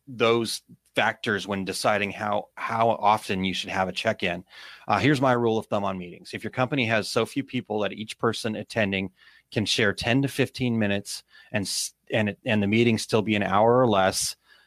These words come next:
then a da-, then a daily meeting can be great. So this is basically four to six people in that meeting,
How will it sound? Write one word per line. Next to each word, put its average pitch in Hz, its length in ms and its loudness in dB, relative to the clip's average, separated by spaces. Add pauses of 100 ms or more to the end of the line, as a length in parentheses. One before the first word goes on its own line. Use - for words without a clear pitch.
(100)
then 117 120 2
a 110 140 4
da-, 107 360 2
then 104 260 -2
a 95 60 0
daily 104 400 2
meeting 104 300 0
can 98 160 -8
be 92 100 -6
great. 87 380 -6
So - 220 0
this 117 260 0
is 104 260 -4 (220)
basically 101 720 0 (300)
four 123 240 2
to 104 60 2
six - 280 -2
people 98 400 -2
in 98 160 -2
that 92 200 -2
meeting, 85 360 -8